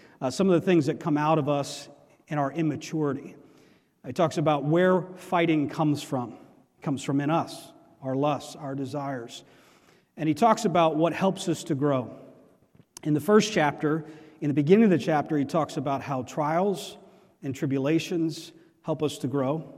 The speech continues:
And then he begins to talk to them about really what it means to be a mature believer. Now, we all know that a mature believer, of course, comes to Sunday night church. So automatically, we can tick that mark. We are mature believers, right?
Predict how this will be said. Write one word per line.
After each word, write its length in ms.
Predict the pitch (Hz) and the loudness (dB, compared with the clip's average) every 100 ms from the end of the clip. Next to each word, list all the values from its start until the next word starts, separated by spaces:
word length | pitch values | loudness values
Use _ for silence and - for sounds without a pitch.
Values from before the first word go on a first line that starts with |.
| - - - _ _ _ _ - | -20 -20 -20 _ _ _ _ -2
And 140 | 160 | 4
then 140 | 190 | 6
he 160 | 190 190 | 6 6
begins 460 | 170 156 196 202 - | 4 6 6 4 0
to 100 | 165 | -2
talk 280 | 185 160 | 0 0
to 80 | - | 0
them 220 | 151 151 | 0 2
about 340 | 143 135 151 143 | 2 2 0 4
really 280 | 202 214 160 | 6 8 6
what 200 | 160 160 | 6 2
it 120 | 147 | 2
means 440 | 175 196 202 175 | 0 2 2 0
to 100 | - | -4
be 240 | 135 170 165 | 0 2 4
a 40 | |
mature 400 | 143 139 - 151 | 2 -2 -2 0
believer. 540 | 139 151 190 147 123 - - - - | 0 2 2 0 -4 -14 -20 -8 2
Now, 100 | 185 | 6
we 140 | 196 | 8
all 180 | 214 247 | 10 8
know 540 | 190 165 175 170 - - | 6 6 2 -2 -10 -4
that 100 | 165 | 0
a 60 | 165 | 0
mature 340 | 156 - 233 | 0 4 6
believer, 540 | 202 185 175 165 160 - - - | 8 8 8 8 4 0 -12 -8
of 200 | 143 - | -6 -6
course, 580 | - 247 185 156 - - - | 2 8 8 6 2 -10 -2
comes 320 | 196 175 - | 0 2 0
to 100 | 156 | -6
Sunday 460 | - 180 175 170 | 0 2 4 4
night 360 | 156 147 143 147 | 4 4 0 -2
church. 560 | - 156 127 - - - - _ - - - - - - - - - _ - _ _ _ _ _ _ _ _ _ | -4 0 0 -4 -12 -14 -20 _ -20 -20 -20 -20 -20 -20 -20 -20 -20 _ -20 _ _ _ _ _ _ _ _ _
So 200 | - 214 | 2 6
automatically, 800 | 190 233 233 240 254 233 180 156 | 8 10 10 8 8 6 6 4
we 200 | 147 165 | 6 4
can 180 | 170 151 | 4 0
tick 280 | - 208 - | 2 0 4
that 220 | 185 165 | 4 4
mark. 220 | 170 160 | 4 4
We 160 | 143 170 | 6 6
are 220 | 170 175 | 8 6
mature 400 | 175 156 - 175 | 6 2 2 4
believers, 520 | 151 147 156 127 120 | 4 6 4 4 -2
right? 280 | 127 151 170 | -2 0 -2